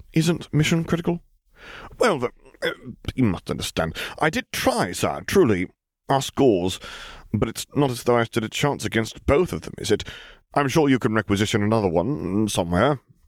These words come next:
"Venka, stop blathering and tell me what's going on." Venka gathered himself again and shook his head grimly. "You'll see, sir." He keyed a new destination into the car's control panel and deactivated the brake.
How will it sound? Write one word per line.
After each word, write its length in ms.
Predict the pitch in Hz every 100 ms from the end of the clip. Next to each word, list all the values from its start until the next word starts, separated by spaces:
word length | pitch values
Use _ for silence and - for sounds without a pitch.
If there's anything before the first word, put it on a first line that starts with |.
| _ _ -
"Venka, 320 | 180 233 208
stop 180 | 190 277
blathering 580 | 180 262 240 139 113 123
and 120 | 123
tell 140 | -
me 100 | 175
what's 160 | 156 156
going 240 | 175 160
on." 380 | 160 120 85 - _ _ _ _ _ _ -
Venka 340 | 87 92 82
gathered 320 | 85 101 90 90
himself 380 | 92 - 85
again 260 | 92 87 87
and 140 | 87
shook 180 | 85 101
his 160 | 92 87
head 220 | 98 90
grimly. 400 | 98 92 92 90 _ _ _ _ _
"You'll 200 | 107 98
see, 300 | 82 110 92
sir." 340 | 80 87 82 87 - _ _ _ _ _ _ _ _
He 160 | - 95
keyed 300 | - 107 92
a 60 | 92
new 140 | 90
destination 600 | 85 92 - 92 92 95
into 160 | 90 80
the 80 |
car's 340 | 87 110 95 90
control 460 | 95 85 - 107
panel 340 | 95 98 87 87
and 100 | 90
deactivated 580 | 95 92 90 90 90 82
the 80 |
brake. 420 | 87 104 104 95